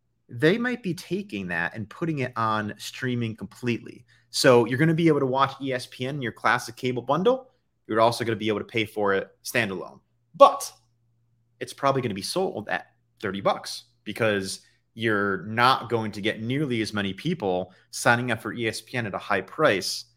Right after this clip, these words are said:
that, um, you know, compared to the seventy-five million people will still pay for a bundle. That's not gonna happen. So maybe Apple is thinking about this and going, "Hmm, E S P N Plus today, I,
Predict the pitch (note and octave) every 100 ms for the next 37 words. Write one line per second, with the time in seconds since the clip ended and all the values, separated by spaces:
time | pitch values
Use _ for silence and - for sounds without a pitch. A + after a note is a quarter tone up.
0 | _ _ _ - G#2 G2 F#2+ F#2 F2 F2
1 | E2+ - _ _ - G#2+ G2 - - A#2
2 | G#2 G2 F#2+ F#2+ F#2+ - G#2+ G#2 G2+ G2+
3 | F#2+ G#2 F#2 F#2 A2 G2 F#2 G#2 G2 G2+
4 | F#2+ F2 F2 A2+ B2 F#2 - _ _ _
5 | _ - A2 A2 G2+ F2+ F2+ A2 G#2+ -
6 | _ _ _ _ _ - - C#3+ C3 A#2+
7 | A2 _ _ C3 C3+ G#3 D4 G#3 B2+ -
8 | C#3+ A#3+ F3 A#2+ - A#2+ A#2 A#2 A2 G#2+
9 | - G#2+ - A#2 A2 G#2+ G#2+ - D#4 C#4
10 | E2 C#2+ - _ _ _ _ _ _ _
11 | _ _ _ F#3 A#3+ B3+ - G#3 G#3 G#3
12 | G3 G#3 G#3 D4+ C3 F#2 B2+